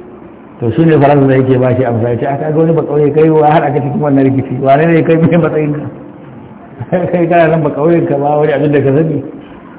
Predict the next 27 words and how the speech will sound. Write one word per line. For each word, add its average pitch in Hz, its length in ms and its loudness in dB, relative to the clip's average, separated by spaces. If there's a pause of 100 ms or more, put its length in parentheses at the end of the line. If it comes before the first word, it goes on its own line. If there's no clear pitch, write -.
(300)
Yaushe 135 320 2
kai 156 160 4
za 170 160 4
ka 170 60 0
yi 151 100 2
zamantowa 151 640 4
wanda 135 380 4
za 143 160 4
ka 135 180 2
san 143 340 2 (760)
tsakanin 139 680 2
Faras 139 260 2 (100)
da, 135 140 2 (1600)
da 120 160 0
Jarir 127 380 4
ga 123 160 4
guni 135 420 4
ko 135 140 4
ga 131 180 4
wanda 120 200 2
ya 123 80 2
fi 127 60 4
dacewa. 123 460 0 (520)
Kai 147 120 2
kuma 156 400 4 (100)
a 135 200 2
suwa?" 151 300 2